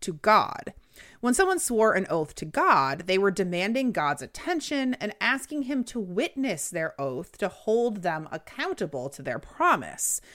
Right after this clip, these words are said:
The idea was that if God served as your witness, and you broke an oath or were swearing a false oath, then only God had the knowledge and the power to strike you down.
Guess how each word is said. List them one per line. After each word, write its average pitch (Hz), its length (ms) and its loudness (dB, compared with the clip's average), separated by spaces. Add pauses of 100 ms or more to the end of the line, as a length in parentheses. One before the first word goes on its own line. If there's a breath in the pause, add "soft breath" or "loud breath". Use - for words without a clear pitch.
(360 loud breath)
The 220 120 6
idea 202 500 4
was 180 260 2
that 165 220 2
if 156 260 -8
God 185 460 4
served 170 240 0
as 151 140 -6
your 160 100 -4
witness, 269 560 0 (460 soft breath)
and 202 180 4
you 170 80 0
broke 143 560 2
an 170 240 -6
oath 139 480 -8 (140)
or 190 140 6
were 160 140 -2
swearing 190 720 0
a 165 80 -4
false 131 420 -6
oath, - 400 -8 (280 soft breath)
then 220 180 4
only 233 240 2
God 170 640 2
had 165 220 0
the 185 80 0
knowledge 139 580 -4
and 185 100 -2
the 185 60 -6
power 185 580 0
to - 180 -14
strike - 460 -10
you 131 120 -10
down. 147 420 -2